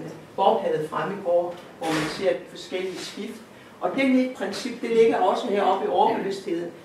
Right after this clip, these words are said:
som en fuldstændig fast, øh, styreform, kan man sige. Og så ligger det, som hedder, øh, skæbneelementet. Og det er jo det element, der bestemmer, hvad er det for et, øh, liv,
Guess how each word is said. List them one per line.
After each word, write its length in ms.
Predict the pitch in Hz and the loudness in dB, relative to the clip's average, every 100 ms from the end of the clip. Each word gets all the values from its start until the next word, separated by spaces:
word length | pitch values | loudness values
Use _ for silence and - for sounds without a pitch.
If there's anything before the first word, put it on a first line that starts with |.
| - | -18
som 160 | - 196 | -6 -6
en 140 | 175 - | -6 -4
fuldstændig 680 | 240 254 - 196 208 - - | -2 0 0 -2 -2 -6 -12
fast, 580 | - 180 - - - | -2 0 0 -4 -8
øh, 680 | 165 147 - - - - 175 | -4 -4 -6 -10 -18 -10 -6
styreform, 840 | 170 - 208 214 214 - - 165 - - | -6 -6 -6 0 0 0 0 -2 -2 -6
kan 100 | 147 | -10
man 100 | - | -12
sige. 320 | - 175 180 196 - - - - - - - - - - - - - | -12 -14 -14 -14 -16 -20 -20 -20 -20 -20 -20 -20 -20 -20 -20 -14 -4
Og 140 | - | -2
så 100 | 247 | -2
ligger 320 | 220 208 254 | 0 2 2
det, 260 | 226 214 220 | 0 -4 -8
som 140 | 180 170 165 | -6 -8 -10
hedder, 520 | 160 151 - - - - - - - 156 | -8 -4 -4 -6 -6 -8 -10 -18 -12 -10
øh, 120 | 156 | -10
skæbneelementet. 1200 | - 226 269 - 220 190 170 170 - 170 165 - - - - | -2 6 6 6 0 0 0 0 -2 -4 -8 -10 -18 -20 -10
Og 80 | 180 285 | -8 -6
det 80 | |
er 100 | 302 | -2
jo 60 | 269 | 0
det 180 | 208 185 | 0 -2
element, 380 | 185 269 277 220 | 0 2 2 -2
der 100 | - | -6
bestemmer, 500 | 196 202 233 285 269 | -6 -2 2 2 0
hvad 180 | 247 240 | 2 4
er 160 | 233 254 | 4 2
det 120 | 254 | -2
for 220 | 185 156 - | -4 -2 -2
et, 320 | 170 170 156 | -4 -8 -10
øh, 180 | 156 208 | -6 0
liv, 160 | 285 | 0